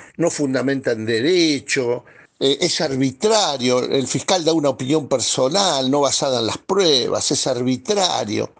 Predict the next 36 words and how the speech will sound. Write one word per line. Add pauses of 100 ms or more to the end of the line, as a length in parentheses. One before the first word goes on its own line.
(160)
Bueno,
yo
la
verdad
que
la
primera
vez
que
veo
una
cosa
de
esta
en,
no
sé,
cuarenta
años, (720)
que
una
jueza (380)
revoque
la,
eh,
la
resolución
fiscal
y
declare
nulo (180)
lo
que
el
fiscal
dijo.